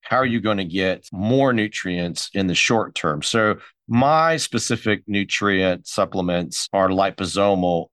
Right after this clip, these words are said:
liquid formulations to avoid the problems with absorption in the gut. So my inflammation support bundle is geared to help that. That's how I get people started on the right track. And we all know that the gut plays a central role in,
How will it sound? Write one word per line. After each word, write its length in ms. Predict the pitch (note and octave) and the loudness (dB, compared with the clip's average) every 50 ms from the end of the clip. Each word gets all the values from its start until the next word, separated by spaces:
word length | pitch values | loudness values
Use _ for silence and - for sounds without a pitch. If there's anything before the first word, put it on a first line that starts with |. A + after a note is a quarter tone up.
| - | -8
liquid 440 | F#2+ F#2 G2+ A#2+ A#2+ - - G2+ E2+ | -4 -2 -2 -2 -2 -2 -4 -4 -4
formulations 840 | - - G2+ F#2+ F2+ F2+ E2+ F2 F2 F2 E2 - - D#2+ D2+ - - | -4 -2 -2 0 0 0 0 0 0 0 0 -2 -4 -4 -6 -6 -4
to 160 | - F#2+ F2+ | -2 0 0
avoid 480 | E2 D2+ G2 G2+ G2 G2 F#2+ F#2 D#2+ | 0 0 0 2 2 4 2 2 0
the 60 | F2+ E2+ | -4 -4
problems 340 | - G#2 F#2+ F2+ E2+ D#2 | 0 0 0 0 0 -2
with 120 | F2+ E2 D#2 | -6 -6 -4
absorption 540 | E2+ E2+ E2+ G2+ G2 G2 - - - E2+ E2+ | -4 -2 -2 -2 -2 -2 -2 -4 -4 -2 0
in 140 | E2+ D#2+ | 0 0
the 80 | D2+ D#2 | -2 -2
gut. 260 | D2 D#2+ C2+ A1+ - - _ _ | -2 -2 -4 -4 -6 -8 _ _
So 420 | - - - A2+ G#2+ G#2 G#2 G2+ G2 | -4 -2 0 2 4 4 4 2 2
my 460 | F#2 F#2 F2+ F2+ F2 E2+ E2+ E2+ E2 - - | 4 4 4 4 4 2 2 0 -2 -4 -4
inflammation 500 | C3 B2+ - A#2+ A#2 A#2+ A#2 - A2+ G#2 | -4 -2 0 0 0 2 0 0 -2 -2
support 500 | - - A2+ - - C3+ C3 C3 A2+ G2 | -2 -4 -4 -2 0 0 0 0 0 0
bundle 280 | G2 G2 F#2+ F#2 F#2+ F#2 | 0 0 0 0 -2 -2
is 100 | F#2 G2 | -4 -4
geared 420 | F2+ E2+ G2+ G2+ G#2 G2+ F#2+ F#2 | -4 -2 0 0 2 0 0 -4
to 100 | - - | -6 -12
help 380 | E2+ - - - G#2 G#2 G2+ - | -14 -8 -2 0 0 0 -2 -4
that. 440 | - F2 F2 E2+ E2 E2 E2 E2 - - - _ _ | -4 0 0 2 2 2 0 0 -4 -10 -20 _ _
That's 360 | - G#2+ D3+ E3 G3+ F3 - | -4 -2 0 0 0 -2 -2
how 220 | - E3 E3 C#3+ B2 | 0 2 2 4 2
I 80 | A#2+ | 2
get 240 | A2+ A2+ B2 A#2+ - | 0 -2 -4 -6 -6
people 280 | - A#2+ A2+ - G2+ F#2 | -6 -6 -6 -6 -6 -8
started 380 | - - G#2+ G#2 G2 G2+ E2+ | -2 0 0 0 2 0 2
on 180 | F#2+ F#2+ F#2 F2 | 2 2 2 0
the 80 | E2+ E2+ | -2 0
right 340 | F2+ G2 F#2+ F2 - - | 2 2 2 0 -2 -6
track. 380 | - - G#2 G2 G2+ A2 A2 - | -6 0 2 2 2 2 0 -2
And 120 | G2+ F#2 | -4 -4
we 120 | G2+ A2 A2+ | -2 0 2
all 260 | A2+ A#2 A#2+ A#2 A2+ | 4 4 4 4 2
know 340 | G#2+ G#2 G2+ G2+ G#2 G#2 F#2+ | 2 2 2 2 2 0 -2
that 380 | F2+ F2+ E2+ E2+ E2 D#2 - | 0 0 0 0 0 -2 -6
the 100 | - F2+ | -8 -10
gut 340 | D#2+ D#2 G2+ G2+ G#2 A2 - _ _ - | -4 0 0 2 2 0 -2 _ _ -4
plays 320 | A2 G2+ F#2+ F#2 E2+ - | -2 -2 -2 -2 -4 -6
a 100 | F2 E2+ | -8 -8
central 400 | - - A2 G2+ F2+ - G2+ F#2 | -6 -4 -4 -4 -2 -2 -2 -2
role 500 | E2+ F#2+ G2+ G2+ G2+ G2+ G2 F#2+ G2 D#2+ | 0 2 2 4 4 4 2 2 0 -2
in, 380 | F#2 F#2 F2+ F2 E2+ E2 D#2+ | -2 -2 -2 -2 -2 -4 -6